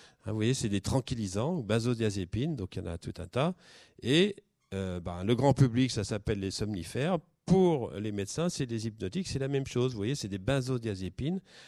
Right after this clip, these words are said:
Alors, il y a aussi les antihistaminiques qui sont pris, qui ne sont pas des benzodiazépines, mais qui ont, euh, une action comme anti-éveillant. L'histamine, euh, est une molécule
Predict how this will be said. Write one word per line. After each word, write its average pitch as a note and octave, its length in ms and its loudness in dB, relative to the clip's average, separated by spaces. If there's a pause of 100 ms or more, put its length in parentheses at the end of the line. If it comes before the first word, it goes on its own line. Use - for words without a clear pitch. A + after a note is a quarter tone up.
(100)
Alors, G#2 220 0
il - 20 2
y C3+ 60 4
a C#3 40 6
aussi C#3 260 2
les A#2+ 200 2
antihistaminiques B2+ 800 -4
qui - 120 -12
sont G#2 200 -6
pris, - 200 -8
qui - 80 -12
ne - 60 -10
sont A2 140 -6
pas D3+ 140 -2
des A#2+ 120 -6
benzodiazépines, G#2 840 -4 (480)
mais C3 140 -2
qui D3+ 200 0
ont, C#3 240 2 (140)
euh, F#2+ 180 -2
une B2 160 0
action D#3+ 500 -2 (340)
comme E3 360 2
anti-éveillant. B2+ 1040 -2
L'histamine, D3 840 2 (560)
euh, F#2+ 540 -2
est G#2 240 -6
une A#2 140 -2
molécule A#2+ 600 2